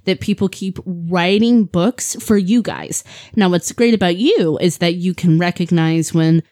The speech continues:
sci-fi should be softer and when sci-fi should pull back a little and when sci-fi should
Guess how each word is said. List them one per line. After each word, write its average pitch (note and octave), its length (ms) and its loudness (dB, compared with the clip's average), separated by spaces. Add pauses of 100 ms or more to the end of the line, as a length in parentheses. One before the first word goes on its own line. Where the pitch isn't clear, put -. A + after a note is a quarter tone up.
(160)
sci-fi F3 440 0
should E3 220 0
be E3+ 120 0
softer F3 680 0
and F3+ 300 0
when D#3+ 380 2
sci-fi E3 500 -2
should D#3+ 220 -2
pull E3+ 140 -2
back D#3 280 -6
a F#3 40 -4
little F#3 260 2
and D#3 240 2
when D3+ 80 2
sci-fi D#3+ 440 -4
should D#3 320 -4